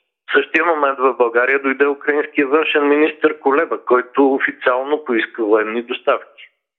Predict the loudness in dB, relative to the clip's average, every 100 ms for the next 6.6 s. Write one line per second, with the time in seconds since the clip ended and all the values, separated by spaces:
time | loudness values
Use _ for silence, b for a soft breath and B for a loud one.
0 | _ -8 -4 -2 0 -2 -2 -4 -4 -4
1 | -2 0 0 0 -2 -4 -4 -4 -2 -4
2 | -4 0 0 0 -6 _ _ -6 0 2
3 | 2 2 0 -4 -4 -4 -2 -2 -4 -2
4 | 0 -2 -8 _ _ _ -4 0 0 0
5 | 0 0 0 0 0 0 -2 -4 -2 0
6 | 2 0 0 -4 -10